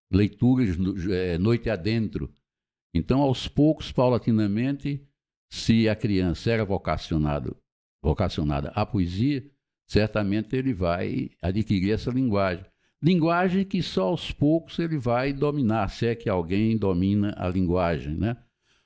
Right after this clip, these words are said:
Porque geralmente os primeiros poemas de qualquer poeta, as emoções vão na frente de forma destrambelhada e a linguagem fica lá atrás porque não sabe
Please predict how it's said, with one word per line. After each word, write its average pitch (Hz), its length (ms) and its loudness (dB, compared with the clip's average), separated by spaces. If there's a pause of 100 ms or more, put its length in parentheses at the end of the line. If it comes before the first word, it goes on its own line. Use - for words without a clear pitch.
(180)
Porque 107 280 4
geralmente 147 500 0
os 131 100 -8
primeiros 139 420 0
poemas 98 380 -2
de 85 80 -4
qualquer 120 340 0
poeta, 101 600 -2 (720)
as 101 140 4
emoções 127 640 2
vão 135 160 -2
na 123 160 -2
frente 131 460 -2
de 98 80 -4
forma 101 340 -2
destrambelhada 101 1080 0 (640)
e 98 80 4
a 110 80 4
linguagem 110 520 2
fica 113 280 -6
lá 117 200 -2
atrás 127 480 -4
porque 139 260 -4
não 135 120 -2
sabe 120 540 -2